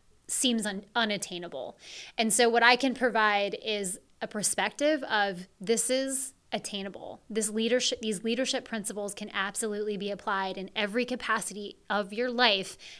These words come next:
And if you do it right, you'll see the impact in every little facet. So I really took that first, uh, opportunity, and it's been cool to see that grow over time, uh,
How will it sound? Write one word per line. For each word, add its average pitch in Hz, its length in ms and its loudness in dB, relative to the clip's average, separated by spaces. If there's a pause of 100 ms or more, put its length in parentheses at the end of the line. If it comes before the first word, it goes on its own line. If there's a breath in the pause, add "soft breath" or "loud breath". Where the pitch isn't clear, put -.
And 202 120 -8
if 196 120 -10
you 220 60 -4
do 302 340 6
it 285 160 4
right, 269 520 4 (360 soft breath)
you'll 214 140 -2
see 294 300 4
the 269 180 2
impact - 500 -4 (140)
in 214 240 -4
every 285 520 2
little 240 360 2
facet. - 560 -8
So 233 360 2 (520 loud breath)
I 240 80 10
really 285 640 4 (200)
took 262 260 0
that 220 220 4
first, 220 480 0
uh, 202 400 -2
opportunity, 220 880 -2
and 202 420 -6
it's 196 180 -8
been 202 160 -6
cool 196 220 -8
to 196 100 -6
see 196 200 -4
that 185 280 -8
grow 190 400 -6
over 180 240 -6
time, 185 420 -10 (400 soft breath)
uh, 185 260 -6